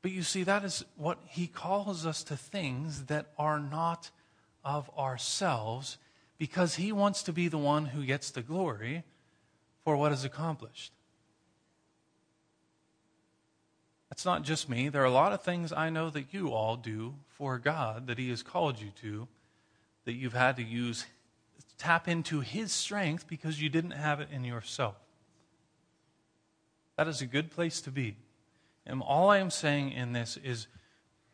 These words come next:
we have to have an elevated view of God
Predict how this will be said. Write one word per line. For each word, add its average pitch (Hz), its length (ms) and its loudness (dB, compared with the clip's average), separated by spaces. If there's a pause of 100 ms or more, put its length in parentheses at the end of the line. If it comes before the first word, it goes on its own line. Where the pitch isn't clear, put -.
(600)
we 143 180 -2
have 151 400 0
to 190 120 -2
have 175 320 0
an 156 160 -4
elevated 151 760 0
view 131 460 -4
of 127 300 -6
God 117 380 2